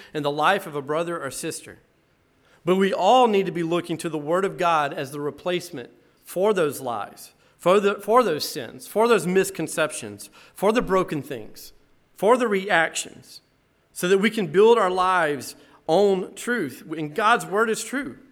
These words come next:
And when we align with it, that is where growth happens. That's where strength comes from. That's where freedom is experienced. Guys, sincere love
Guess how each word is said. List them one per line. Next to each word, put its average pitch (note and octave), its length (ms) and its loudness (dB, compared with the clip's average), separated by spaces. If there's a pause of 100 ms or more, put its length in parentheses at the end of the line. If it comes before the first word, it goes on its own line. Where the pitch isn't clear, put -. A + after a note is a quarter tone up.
(560)
And E3+ 120 2
when A3+ 160 6
we A#3 80 6
align A3+ 440 6
with G3 140 4
it, F3+ 140 -2
that A3+ 160 4
is B3 160 -2
where G#3 120 0
growth F#3 300 0
happens. D#3+ 380 -2
That's A#3+ 260 0
where G#3 100 -2
strength A3 480 -4
comes D#3+ 220 -8
from. D3 160 -6
That's A#3 240 -2
where G3+ 80 -4
freedom G#3 720 -4 (240)
is D#3 140 -4
experienced. D#3+ 960 -8 (1040)
Guys, G#3 280 0
sincere B3 920 0
love A#3+ 760 -2